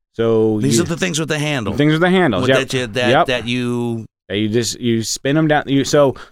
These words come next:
Speaker 1: the way, it's interesting. So the way they curl and is that the, the ice, first of all, is not, it's not smooth like hockey ice.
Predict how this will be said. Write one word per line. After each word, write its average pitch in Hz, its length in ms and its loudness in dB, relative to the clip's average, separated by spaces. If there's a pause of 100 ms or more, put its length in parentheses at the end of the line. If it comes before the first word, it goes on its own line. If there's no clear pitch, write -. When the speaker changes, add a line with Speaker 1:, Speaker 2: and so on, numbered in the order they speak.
Speaker 1:
the 127 80 -2
way, 160 260 4
it's 131 200 -4
interesting. 160 320 0
So 135 100 0
the 139 60 4
way 147 100 4
they 135 120 4
curl 165 580 2 (140)
and 110 300 -4 (360)
is 131 400 0 (100)
that 127 300 0
the, 120 340 -2
the 117 300 -4
ice, 165 240 2
first 123 240 -2
of 113 100 -6
all, 113 180 2
is 104 160 -2
not, 123 460 -2 (160)
it's - 100 -8
not 127 200 0
smooth 131 640 0
like 110 260 -2
hockey 98 340 -8
ice. - 300 -20